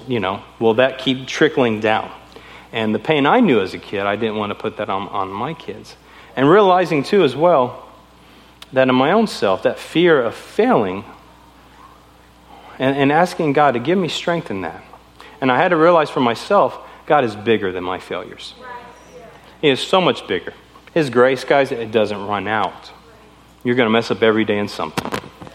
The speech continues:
Until we cross over to Jordan, as Wayne would say. But we're going to,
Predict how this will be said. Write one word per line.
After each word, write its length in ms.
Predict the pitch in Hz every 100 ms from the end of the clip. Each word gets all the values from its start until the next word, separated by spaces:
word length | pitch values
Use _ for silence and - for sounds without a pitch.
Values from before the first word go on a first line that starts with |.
| - - -
Until 540 | 107 - 139 139 135
we 140 | 127 120
cross 320 | - 117 -
over 180 | 120 120
to 40 |
Jordan, 380 | 107 98 90 90 - - - - - -
as 80 | -
Wayne 240 | 101 95
would 100 | 90
say. 240 | - 90 92 - - - -
But 140 | 120
we're 120 | 113
going 280 | 123 131 131
to, 320 | 123 120 107